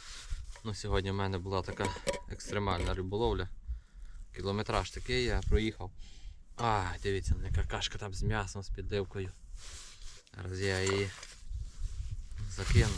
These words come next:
в рот. Підкріплюся трошки і далі поїду. Я думаю, що я ще до вечора зловлю щось.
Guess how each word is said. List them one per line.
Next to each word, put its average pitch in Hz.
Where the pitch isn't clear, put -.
в 107
рот. 110
Підкріплюся 107
трошки 95
і 113
далі 92
поїду. 92
Я 113
думаю, 101
що -
я 95
ще -
до 92
вечора 92
зловлю 87
щось. -